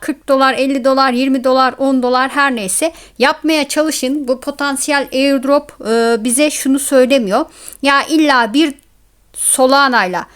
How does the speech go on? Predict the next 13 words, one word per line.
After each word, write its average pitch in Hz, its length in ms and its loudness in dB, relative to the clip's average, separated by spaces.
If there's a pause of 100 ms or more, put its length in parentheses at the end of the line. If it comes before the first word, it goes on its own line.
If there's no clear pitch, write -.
(180)
ya 269 100 2
da 285 60 4
işte - 360 -2
on 302 180 4
adet 277 320 2
Solana'yla 269 760 2 (380)
bu 311 260 4
airdrop'u 269 560 2
test 285 360 0
et 285 240 -2
demiyor 240 360 2
bize. 233 280 0 (360)
Fakat 320 340 0